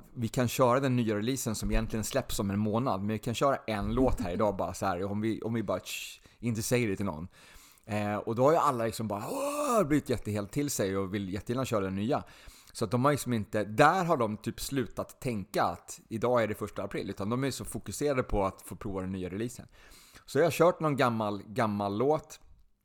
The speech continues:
som jag bara letat upp någonstans. Ehm, och så har jag lyckats få dem till att göra typ, en gång så hoppar alla som små grodorna. Eh, och en gång så lyckas jag få dem att köra typ så fågeldansen. Ehm, så det var ju liksom beprövat. Så det känner jag,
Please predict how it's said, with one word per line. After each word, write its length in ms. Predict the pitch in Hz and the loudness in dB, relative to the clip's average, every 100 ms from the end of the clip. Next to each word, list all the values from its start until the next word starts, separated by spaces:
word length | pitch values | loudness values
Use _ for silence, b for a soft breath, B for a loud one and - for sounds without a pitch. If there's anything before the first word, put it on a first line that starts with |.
| _ - - | _ -18 -6
som 80 | 101 | -4
jag 100 | 90 | -2
bara 80 | |
letat 280 | 92 90 90 | -4 -6 -6
upp 140 | 120 - | -6 -4
någonstans. 600 | 120 107 131 127 127 - b b b - | -4 -2 0 0 -2 -10 b b b -6
Ehm, 480 | 110 113 110 110 107 | 0 2 2 0 -2
och 100 | 123 | -2
så 80 | 117 | 2
har 40 | 117 | 2
jag 60 | |
lyckats 300 | 113 - 104 | 2 -2 -4
få 140 | - 104 | -2 0
dem 160 | 101 | 0
till 180 | 95 101 | -4 -4
att 120 | 95 | -4
göra 220 | 101 92 | -2 -4
typ, 160 | 90 87 - - - - - | -6 -12 -18 -20 -20 -20 -18
en 280 | - 107 120 | -10 -2 0
gång 200 | 123 113 | 2 2
så 120 | 104 98 - | 0 -8 -8
hoppar 340 | 104 104 - 98 | -4 -4 -2 -2
alla 160 | 92 | 0
som 280 | - 92 90 | -2 -6 -6
små 180 | - 92 | -6 -4
grodorna. 480 | 98 98 98 139 190 B B B - | -2 0 0 -2 -4 B B B -6
Eh, 300 | 107 107 107 | 0 2 0
och 260 | - 123 | 2 2
en 220 | 131 135 131 | 4 4 4
gång 200 | 120 113 | 2 2
så 120 | 120 | 0
lyckas 320 | 113 - 104 | 0 -2 -4
jag 100 | 104 | -2
få 100 | 110 | 0
dem 180 | 104 104 | 0 0
att 80 | 95 | -2
köra 160 | 101 | -2
typ 140 | - 92 | -4 -8
så 100 | 92 | -6
fågeldansen. 1040 | - 110 98 95 107 123 208 - - 80 b b b b b b | 0 0 0 0 4 4 2 -2 -6 -10 b b b b b b
Ehm, 520 | - 107 107 107 104 - - | -4 0 0 -2 -4 -8 -6
så 120 | 123 | -4
det 300 | 113 180 208 | 2 8 8
var 100 | 202 | 8
ju 60 | |
liksom 240 | 165 - 135 | 6 4 4
beprövat. 600 | 131 - 180 190 175 120 | 4 4 4 4 4 2
Så 60 | 139 | 0
det 60 | |
känner 220 | 160 165 | 0 2
jag, 120 | 135 | 4